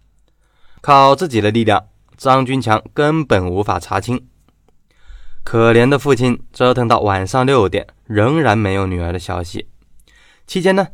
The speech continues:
职介所认为他是在搞捣乱，还派保安来赶人。无奈之下，张军强只能去龙岗公安分局布吉镇派出所报警。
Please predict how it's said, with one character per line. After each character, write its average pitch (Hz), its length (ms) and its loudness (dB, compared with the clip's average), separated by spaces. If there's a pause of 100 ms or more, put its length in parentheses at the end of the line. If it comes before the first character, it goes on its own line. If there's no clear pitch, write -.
职 143 300 2
介 170 180 6
所 104 200 0
认 139 140 2
为 117 100 2
他 123 160 -4
是 131 100 -10
在 143 120 -2
搞 110 200 0
捣 92 160 -4
乱， 135 180 2 (1120)
还 113 180 -2
派 143 140 0
保 95 240 2
安 131 180 0
来 127 120 -2
赶 92 260 -6
人。 92 220 -4 (920)
无 104 260 2
奈 120 140 6
之 113 100 0
下， 113 220 0 (100)
张 131 220 2
军 135 140 0
强 120 220 2
只 101 320 0
能 123 220 2
去 156 160 -2
龙 104 380 0
岗 98 240 0
公 117 160 2
安 117 160 2
分 123 200 0
局 107 220 0
布 110 340 -2
吉 98 160 -6
镇 107 160 0
派 110 180 -2
出 107 120 -2
所 101 140 -4
报 95 180 2
警。 95 160 -6